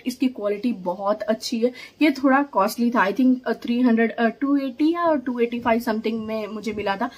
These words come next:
but इसकी quality भी बहुत अच्छी है। मैंने ना बहुत style, अ, different style, अ, सोच के रखा है कि मैं किस तरह से इसको,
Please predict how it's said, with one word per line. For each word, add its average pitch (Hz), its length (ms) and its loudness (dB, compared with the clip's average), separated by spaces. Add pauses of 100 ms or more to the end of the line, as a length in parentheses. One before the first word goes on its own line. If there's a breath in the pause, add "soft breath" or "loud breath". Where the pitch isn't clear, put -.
(280 loud breath)
but 254 100 4
इसकी 262 220 4
quality 220 400 2
भी 240 80 -4
बहुत 208 520 -2
अच्छी - 480 0
है। 254 200 2 (280 loud breath)
मैंने 285 200 6
ना 370 100 0
बहुत 285 360 0
style, 220 460 0
अ, 226 120 2
different 233 440 0
style, 202 480 0
अ, 226 80 2
सोच 220 300 -2
के 247 120 2
रखा 220 260 -2
है 220 80 0
कि 247 120 2
मैं 233 140 2
किस 233 200 -2
तरह 220 160 -2
से 226 80 0
इसको, 233 300 2